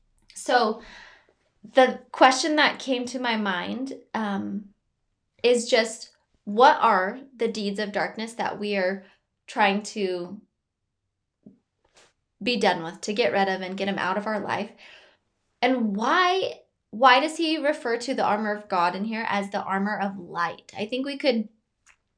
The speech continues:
apply that in multiple different ways. So just chat with your own family. Like, why specifically is it the armor of light? How is that benefiting us, or how is it benefiting others to have armor of light?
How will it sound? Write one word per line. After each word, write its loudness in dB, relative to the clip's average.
apply 6
that 4
in -2
multiple -6
different -10
ways. -6
So 6
just -2
chat 6
with 2
your -4
own -2
family. -8
Like, -6
why 0
specifically -6
is -4
it -6
the -6
armor -2
of -12
light? -2
How -2
is -4
that -2
benefiting -4
us, 2
or -2
how -4
is -6
it -8
benefiting -6
others 2
to -8
have 2
armor 0
of -4
light? -4